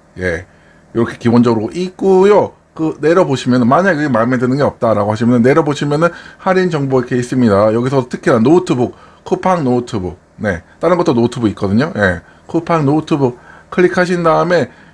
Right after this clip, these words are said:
용도에 맞게 소팅하셔도 되고요. "나는 배틀그라운드 할 거야." 혹은 순서를 할인율 순,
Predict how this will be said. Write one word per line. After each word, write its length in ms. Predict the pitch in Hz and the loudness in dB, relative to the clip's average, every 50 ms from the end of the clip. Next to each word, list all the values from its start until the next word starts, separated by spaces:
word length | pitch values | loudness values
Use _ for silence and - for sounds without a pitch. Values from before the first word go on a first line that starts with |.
| _ - | _ -4
용도에 640 | 131 147 185 202 214 220 220 233 233 233 233 240 226 | -2 2 2 4 6 6 6 4 4 4 4 4 4
맞게 800 | 208 165 160 165 160 - - - 180 180 180 175 175 175 185 190 190 - | 4 2 2 0 -2 -6 -4 -2 0 0 2 0 -2 -4 -6 -10 -12 -8
소팅하셔도 580 | - 190 185 - 190 175 165 151 165 143 143 | -8 -8 -6 -4 -4 -4 -2 -2 -4 -4 -4
되고요. 800 | 123 135 123 117 107 104 98 92 90 95 107 117 131 147 160 180 | -4 -2 -4 -2 -2 -2 -2 0 0 0 2 2 4 4 4 2
"나는 180 | 170 160 160 151 | 2 0 -2 -2
배틀그라운드 580 | 151 156 151 160 151 147 147 143 143 139 135 147 | -4 -4 -2 -2 0 2 2 2 2 2 2 2
할 160 | 151 147 147 | 2 2 2
거야." 260 | 139 135 131 127 120 - _ _ _ _ _ _ _ _ _ _ | 2 2 2 2 0 -4 _ _ _ _ _ _ _ _ _ _
혹은 300 | - 190 190 202 190 170 - - _ _ _ _ | -2 2 2 2 2 2 -2 -10 _ _ _ _
순서를 800 | - 233 240 240 240 214 220 208 190 156 135 120 123 143 165 | -2 0 2 4 4 4 4 2 2 4 2 2 2 2 0
할인율 600 | 160 - - 214 208 214 208 185 180 202 214 214 | -2 -2 -4 -4 -4 -2 -2 0 0 0 0 0
순, 360 | - - 113 98 92 - - | 0 -2 -2 -2 -2 -6 -8